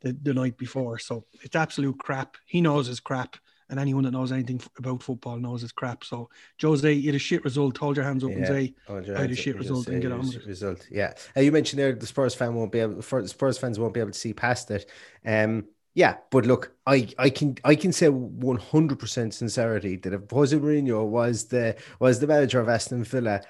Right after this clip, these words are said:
Speaker 2: I would be defending him to the hilt as well. So, you know, I can see how
Speaker 1: Well,
Speaker 2: fans get,
Speaker 1: all,
Speaker 2: get
Speaker 1: all
Speaker 2: caught
Speaker 1: I
Speaker 2: up
Speaker 1: can say
Speaker 2: into
Speaker 1: is
Speaker 2: the
Speaker 1: I, I, I pray to God that never happens, because it'll be the end of me watching him until he's gone.
Speaker 2: <laughs>
Speaker 1: Because
Speaker 2: Don't
Speaker 1: it's,
Speaker 2: say that,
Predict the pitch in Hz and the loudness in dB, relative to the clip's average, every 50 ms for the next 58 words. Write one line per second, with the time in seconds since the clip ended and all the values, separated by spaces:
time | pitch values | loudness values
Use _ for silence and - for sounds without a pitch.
0 | - - - 139 135 135 127 127 127 101 135 131 110 123 - - 135 123 117 120 | -14 -4 2 4 6 6 6 4 2 2 0 0 0 0 2 2 2 2 2 -2
1 | 92 120 113 95 - 107 113 95 104 120 113 98 - 120 110 98 101 107 113 113 | 0 -2 -2 -2 0 0 0 2 2 2 -2 -2 0 0 0 0 2 2 2 2
2 | 107 98 92 - - 120 110 113 113 120 120 131 131 135 135 - 151 127 - - | 2 0 -2 -4 -2 -2 0 0 0 0 0 0 0 0 2 0 -2 -2 -2 -4
3 | - 175 160 139 147 143 151 147 147 143 139 117 - - 131 123 113 - 175 175 | -4 -2 -2 0 0 2 2 2 2 0 -2 -4 -2 -2 -2 -2 0 4 6 6
4 | 175 170 - 170 175 175 180 170 156 165 139 - 175 165 165 156 151 151 151 - | 6 6 6 6 6 8 6 6 6 6 6 6 6 8 8 8 6 4 4 2
5 | - - - - - - - - - - _ _ _ _ _ _ _ _ _ - | -2 -10 -20 -14 -12 -10 -10 -10 -12 -16 _ _ _ _ _ _ _ _ _ -20
6 | _ _ - _ _ - - 123 139 123 - - - 175 175 185 160 - 151 160 | _ _ -20 _ _ -4 -2 0 0 0 -2 0 4 6 6 6 6 4 4 4
7 | 165 165 151 160 156 156 160 156 151 151 139 147 156 151 156 151 139 127 120 - | 6 6 6 6 6 6 6 6 6 4 4 4 2 2 2 2 0 0 0 -2
8 | 139 127 - 139 127 135 131 131 135 135 139 139 127 135 139 151 156 151 151 143 | -2 2 2 2 2 2 2 2 2 2 2 2 2 4 4 4 6 6 6 6
9 | 135 147 151 156 151 143 143 - - - 139 139 135 135 139 135 120 127 135 131 | 6 6 6 6 6 6 4 2 2 0 2 2 4 4 4 2 2 2 2 2
10 | 135 127 120 135 131 131 131 123 117 - - _ _ _ - - - - - 135 | 2 0 0 0 0 0 0 -2 -4 -6 -10 _ _ _ -6 -6 -2 2 2 2
11 | - - 117 98 120 - 139 131 123 151 160 170 170 160 - - 127 123 107 104 | 2 2 -2 -2 -2 -2 0 6 8 10 12 12 12 12 10 6 2 2 4 4
12 | 101 98 90 - | 4 2 2 0